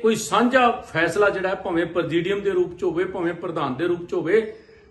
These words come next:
ਭਰਤੀ ਤੱਕ ਸਾਂਝਾ ਬਣਨਾ ਚਾਹੀਦਾ ਹੈ। ਜਿਹੜੇ ਲੋਕ ਛੱਡ ਕੇ ਗਏ ਨੇ ਉਹਨਾਂ ਨੂੰ ਵੀ ਵਾਪਸ ਆਉਣ ਦਾ ਸੱਦਾ ਸਭ ਨੂੰ ਦੇਣਾ ਚਾਹੀਦਾ ਹੈ। ਤਾਂ ਹੀ ਪੰਥ ਇਕੱਠਾ ਹੋਏਗਾ, ਤਾਂ ਹੀ ਸ਼੍ਰੋਮਣੀ ਅਕਾਲੀ ਦਲ ਤਕੜਾ ਹੋਏਗਾ।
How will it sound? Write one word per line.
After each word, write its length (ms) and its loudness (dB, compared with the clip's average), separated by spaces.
ਭਰਤੀ 420 0
ਤੱਕ 220 6
ਸਾਂਝਾ 380 -2
ਬਣਨਾ 400 2
ਚਾਹੀਦਾ 320 -4
ਹੈ। 100 -18
ਜਿਹੜੇ 300 8
ਲੋਕ 340 6
ਛੱਡ 240 4
ਕੇ 200 4
ਗਏ 140 4
ਨੇ 100 2
ਉਹਨਾਂ 280 4
ਨੂੰ 120 2
ਵੀ 100 -2
ਵਾਪਸ 420 2
ਆਉਣ 200 -2
ਦਾ 120 -2
ਸੱਦਾ 600 -2
ਸਭ 260 0
ਨੂੰ 180 2
ਦੇਣਾ 280 8
ਚਾਹੀਦਾ 340 2
ਹੈ। 220 -4
ਤਾਂ 220 4
ਹੀ 120 2
ਪੰਥ 360 0
ਇਕੱਠਾ 340 -2
ਹੋਏਗਾ, 320 2
ਤਾਂ 300 2
ਹੀ 80 4
ਸ਼੍ਰੋਮਣੀ 420 0
ਅਕਾਲੀ 240 -4
ਦਲ 160 -2
ਤਕੜਾ 520 -4
ਹੋਏਗਾ। 440 -4